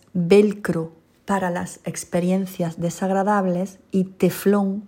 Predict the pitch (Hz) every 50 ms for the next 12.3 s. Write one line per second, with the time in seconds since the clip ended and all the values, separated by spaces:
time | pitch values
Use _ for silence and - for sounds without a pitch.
0 | - _ _ 208 190 185 175 170 170 170 - - 170 170 170 170 170 190 214 214
1 | 190 170 165 170 160 - - _ _ _ - - - - - - - - - -
2 | _ - 208 196 196 185 185 180 185 185 - 208 202 202 190 185 190 190 185 208
3 | 196 196 185 185 - 180 190 240 269 262 226 - - 175 165 - - - 180 180
4 | 175 170 - - - - - 180 180 185 - 185 175 180 180 175 170 175 165 -
5 | - - 190 202 208 - - 214 202 208 220 226 214 190 170 180 175 170 170 175
6 | 165 - 190 185 202 190 190 185 190 - 185 185 180 175 196 214 208 202 190 185
7 | 185 185 180 175 180 180 180 180 175 175 180 175 - - - 160 170 185 202 202
8 | 190 185 185 185 - 185 175 180 180 180 - 185 180 180 175 175 180 180 175 175
9 | - 175 170 175 - 175 165 - - 156 156 - 202 220 226 214 185 185 180 180
10 | 180 180 185 - - - - - - - - - - - _ _ _ _ - 190
11 | 185 180 175 170 - - 175 170 190 190 180 175 180 - - 208 214 208 202 196
12 | 190 190 185 190 -